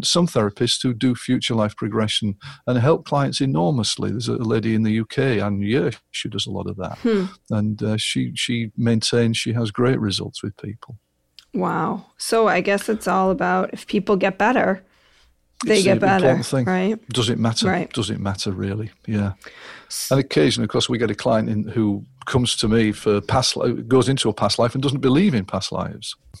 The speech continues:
Speaker 1: And so they've either got to have changed the belief systems,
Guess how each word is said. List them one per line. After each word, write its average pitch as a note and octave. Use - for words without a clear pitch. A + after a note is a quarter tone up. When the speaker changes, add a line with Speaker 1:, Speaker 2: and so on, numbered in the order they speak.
Speaker 1:
And A2+
so A2
they've A#2+
either A2
got G#2+
to A2
have -
changed C3+
the A#2
belief B2+
systems, -